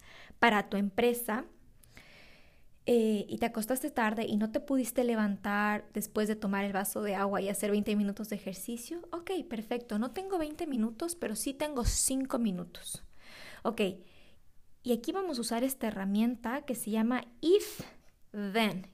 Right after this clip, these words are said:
que si, si esto pasa, hago esto. Esto, entonces, si solo tengo cinco minutos para hacer ejercicio,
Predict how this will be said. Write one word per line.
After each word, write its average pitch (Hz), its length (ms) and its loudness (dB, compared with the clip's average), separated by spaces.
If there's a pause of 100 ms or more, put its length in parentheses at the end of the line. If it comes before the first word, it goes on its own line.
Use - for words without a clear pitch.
que 220 140 -4
si, 208 340 -6 (320)
si 226 400 2
esto 339 460 2
pasa, 208 480 0 (920)
hago 359 600 6 (180)
esto. - 420 -4 (680)
Esto, 233 260 -8
entonces, 190 500 -14 (400)
si - 800 4 (220)
solo 262 480 4
tengo 233 420 0
cinco 240 460 -4
minutos 202 500 -2
para 180 280 -8
hacer 196 280 -4
ejercicio, 359 840 0